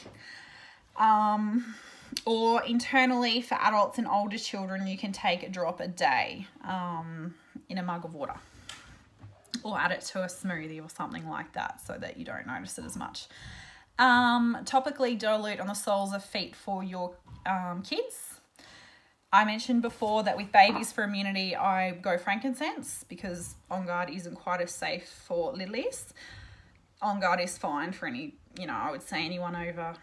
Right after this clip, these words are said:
three probably. I would combine them both together probably for children. Um, just for a daily immunity, particularly in times when seasonal threats are high, like there's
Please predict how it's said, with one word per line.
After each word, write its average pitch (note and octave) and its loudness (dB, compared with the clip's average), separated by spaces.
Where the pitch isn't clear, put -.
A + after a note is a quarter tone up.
three D3 -6
probably. D#3 -6
I D#3+ 0
would D#3+ -6
combine E3 -6
them E3 -10
both E3 -8
together G#3+ -2
probably C4 6
for B3+ -6
children. D#4 0
Um, F3+ -2
just G3+ -6
for G#3 4
a G3+ 2
daily F#3+ 2
immunity, A#3+ 0
particularly G3 -6
in F3 -8
times F3 -6
when D#3+ -8
seasonal E3+ -8
threats - -8
are F3 -8
high, - -8
like - -10
there's - -14